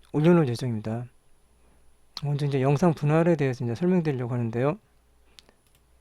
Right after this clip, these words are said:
베가스 화면을 보시면 이제 미디어 제너레이터라고 있습니다.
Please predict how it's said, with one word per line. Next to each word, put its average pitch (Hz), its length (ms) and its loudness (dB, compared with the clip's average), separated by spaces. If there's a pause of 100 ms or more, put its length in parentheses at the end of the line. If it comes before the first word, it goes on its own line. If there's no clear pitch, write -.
(160)
베가스 151 320 0
화면을 180 260 4
보시면 135 540 -4 (680)
이제 139 160 -2
미디어 147 320 0
제너레이터라고 135 680 -2
있습니다. 120 420 -6